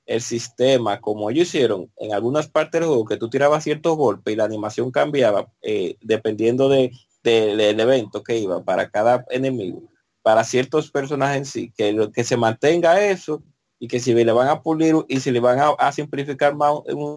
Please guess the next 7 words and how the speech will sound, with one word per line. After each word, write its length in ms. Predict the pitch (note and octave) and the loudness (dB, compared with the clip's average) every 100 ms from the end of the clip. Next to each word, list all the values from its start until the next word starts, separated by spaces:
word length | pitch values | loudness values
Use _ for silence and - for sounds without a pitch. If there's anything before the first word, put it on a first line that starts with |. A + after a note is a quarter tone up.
| _ | _
un 140 | C#3+ C#3 | -16 -4
po-, 480 | D3 B2+ - - _ | -4 -4 -20 -20 _
un, 400 | C#3+ D3+ D3+ D3+ | -12 -4 -2 -2
un 140 | - D3 | -6 -4
poquito 400 | D#3 C#3+ C#3 C#3+ | -4 0 0 0
el 80 | |
sistema, 580 | C3 C3+ - E3 D#3+ C3 | -2 -8 -2 2 2 2